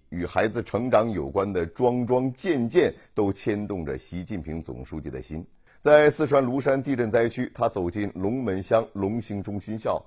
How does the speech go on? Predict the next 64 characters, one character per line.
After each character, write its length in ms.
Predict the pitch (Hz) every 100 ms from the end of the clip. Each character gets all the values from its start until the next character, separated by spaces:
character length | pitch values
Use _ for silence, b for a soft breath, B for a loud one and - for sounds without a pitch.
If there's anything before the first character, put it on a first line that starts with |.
| _
鼓 140 | 110
励 140 | 113 113
孩 180 | - 95
子 100 | 98
们 160 | 90 80 b
要 180 | - 78
敢 280 | 69 69 64
于 140 | 85 87
有 160 | 65
梦。 180 | 95 135 - _ - -
在 120 | 180
呼 200 | 160 196
和 120 | 175
浩 160 | 180 156
特 140 | 143
市 180 | 123 127
儿 140 | 107
童 140 | 113 120
福 100 | 123
利 120 | 127
院， 200 | 147 120 b b b
他 140 | 120
向 260 | 120 120 107
聋 220 | 101 110
哑 160 | 101
女 140 | 101 78
孩 180 | - 80
王 220 | 82 107
雅 180 | 90 69
妮 320 | 73 107 123 b b
学 220 | - 127
习 160 | 117
手 320 | 120 117 135 165
语 160 | 82
“谢 380 | - - 190 147
谢”， 200 | - 67 - _ _
教 180 | 135 123
孩 220 | - 98
子 100 | 104
们 160 | 95 80 b b
从 320 | - 180 226
小 280 | - 71 65
就 140 | 110
要 140 | 101 90
有 160 | 71
一 80 | 71
颗 160 | 73 78
感 240 | 73 67 65
恩 100 | 71
的 80 |
心。 240 | 65 78 - - - _ _
在 200 | - 196
北 200 | - 120
京 140 | 127
市 140 | 160 143
少 120 | 143
年 160 | 127 123
宫， 220 | 143 - b b
他 160 | 127 127
告 160 | 131
诉 100 | 110
孩 220 | 98 92
子 100 | 104
们 240 | 110 101